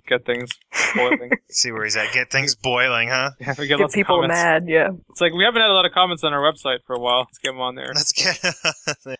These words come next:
Speaker 2: yeah. Guess we
Speaker 1: It's
Speaker 2: should.
Speaker 1: like, that was the most comments ever, I think, when we had him
Speaker 2: That was
Speaker 1: on
Speaker 2: awesome.
Speaker 1: last.
Speaker 2: Awesome.
Speaker 1: Yeah.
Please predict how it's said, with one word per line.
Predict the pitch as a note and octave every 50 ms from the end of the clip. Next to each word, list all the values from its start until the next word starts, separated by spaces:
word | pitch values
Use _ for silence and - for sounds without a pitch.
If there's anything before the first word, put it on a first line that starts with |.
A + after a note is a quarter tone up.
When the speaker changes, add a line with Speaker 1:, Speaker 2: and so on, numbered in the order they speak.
| _ _ -
Speaker 2:
yeah. | - - - A#1+ - - - _ _
Guess | - - - -
we |
Speaker 1:
It's | C3+ C3+
Speaker 2:
should. | - C3+
Speaker 1:
like, | C3 A#2+ _ _
that | C#3
was | C#3 C3+ C3
the |
most | C3 C3 C3 B2+ - -
comments | C3 B2+ B2 B2 A#2+ -
ever, | B2 A#2 A#2 A#2
I | A#2+ A#2
think, | - B2+ B2+ -
when | - A#2+
we | B2 B2
had | B2 A#2 A#2+
him | A#2+ A#2 A#2 _ -
Speaker 2:
That | - -
was | F#2 F#2
Speaker 1:
on | - -
Speaker 2:
awesome. | - - - -
Speaker 1:
last. | A#1 - - - _ _ _ - - _ _ _ _ _ -
Speaker 2:
Awesome. | - - - - - _
Speaker 1:
Yeah. | C3 B2 B2